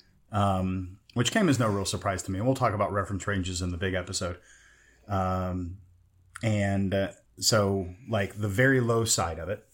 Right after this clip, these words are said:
ev-, all the doctors were like, "Oh, you're fine." Well, I didn't necessarily fucking feel fine. And, uh, we made the decision that we were going to, uh, bypass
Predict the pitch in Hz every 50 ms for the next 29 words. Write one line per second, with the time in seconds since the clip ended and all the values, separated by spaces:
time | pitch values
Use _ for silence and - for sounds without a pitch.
0 | _ _ _ - - - - 123 123 117 113 117 110 107 104 107 104 104 - 104
1 | 87 104 101 104 - 165 185 196 170 143 117 - 120 95 - - - _ _ -
2 | - - - _ - 156 185 185 165 156 113 131 127 120 - 107 - 127 117 110
3 | 101 - 120 104 - 82 - - 127 110 95 - 85 80 95 104 101 - _ _
4 | _ _ _ _ _ _ _ _ _ _ _ _ _ _ - - - 110 107 104
5 | 104 101 98 98 95 101 101 - 110 113 110 110 110 98 95 95 90 - - 104
6 | 92 98 98 95 95 95 104 101 98 95 98 98 98 98 95 92 - - 104 98
7 | 95 95 92 90 85 - - - - - - - - - - _ _ - 113 110
8 | 107 104 104 101 98 101 98 92 87 87 - 110 104 110 131 135 - - - 107
9 | 90 87 95 117 131 131 - - - -